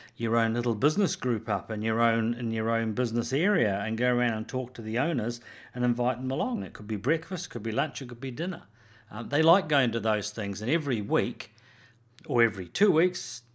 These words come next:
depending on the frequency you want, um, you have a different t-, different topic or a different subject that, that, and you might do a ten-minute talk on that particular subject, and then you'll open it up to the challenges that they're having, and then you can start to follow them up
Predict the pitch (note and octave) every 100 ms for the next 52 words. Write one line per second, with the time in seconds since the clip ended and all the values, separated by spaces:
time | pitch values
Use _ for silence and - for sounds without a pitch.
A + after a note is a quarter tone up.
0 | - - A#2 G#2+ G#2 G2 - A2+ G#2+ -
1 | G#2+ G2+ E3 F3 E3 - - - - A2+
2 | A#2 A#2 A#2+ - - - C3 C3 A#2+ A2+
3 | G#2 A#2 - - - B2 A#2 A#2 F#3 F3+
4 | - - - G#2+ G#2+ - - - G3+ A2+
5 | F#2+ - - B2 - - B2 - - -
6 | B2+ D3 B2+ A#2+ A#2+ A#2 D3 C3 A#2 A2+
7 | - G#3 C#3+ - - - - - A2+ B2+
8 | B2+ A2+ A#2+ A2+ G#2+ C#3+ B2 G#2 A2 A#2+
9 | A#2+ A2+ A#2+ A#2+ A2+ B2+ C3+ A2+ A2 B2
10 | A#2+ - B2+ A#2+ - - - B2 - D#3
11 | E3+ B2+ B2+ G#2+ G#2+ A2+ A#2 A2 F3 C#3
12 | G2+ A#2 B2 D3 E3+ D#3+ - B2+ C3+ -
13 | A#2 G2+ C3 G#3+ - -